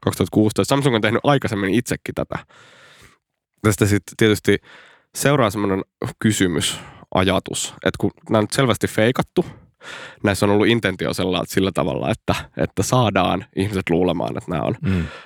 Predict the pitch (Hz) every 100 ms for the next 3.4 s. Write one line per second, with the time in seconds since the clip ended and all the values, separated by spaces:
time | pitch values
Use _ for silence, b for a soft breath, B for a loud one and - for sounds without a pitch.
0 | B - - 82 82 - 85 78 60 52
1 | 65 - - - - B B B B -
2 | 107 - - _ _ _ _ - - -
3 | - 147 -